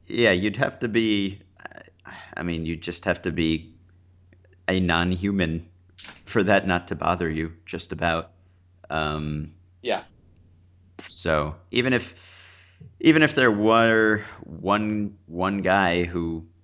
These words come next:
Speaker 1: was like this somehow, um, yeah, I don't know whether it would be really a, a destabilizing influence. It, it does seem like something that would be extremely rare.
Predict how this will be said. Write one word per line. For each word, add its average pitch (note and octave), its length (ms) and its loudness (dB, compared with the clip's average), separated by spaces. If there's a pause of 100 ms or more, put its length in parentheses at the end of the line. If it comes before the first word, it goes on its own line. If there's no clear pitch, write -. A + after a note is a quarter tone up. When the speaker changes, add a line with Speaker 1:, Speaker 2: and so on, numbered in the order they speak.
(240)
Speaker 1:
was D#2+ 340 -6
like D#2+ 300 -4
this D2+ 180 -10
somehow, D#2 600 -4 (260)
um, D#2 540 -6 (640)
yeah, E2 280 -4
I E2 60 -2
don't F#2+ 160 0
know F#2+ 100 2
whether F2+ 240 4
it E2+ 60 2
would D#2+ 160 -2
be E2+ 240 2
really E2 380 -2
a, E2+ 160 -2 (140)
a - 60 -6
destabilizing D#2+ 1080 -2 (880)
influence. E2 680 -4 (840)
It, E2+ 140 -6 (120)
it - 140 -6
does E2 220 0
seem D#2 260 -2
like D2+ 220 -4
something D#2+ 320 -2
that E2 100 0
would D#2+ 140 0
be D#2+ 120 -2
extremely D#2+ 520 -4
rare. D#2+ 400 2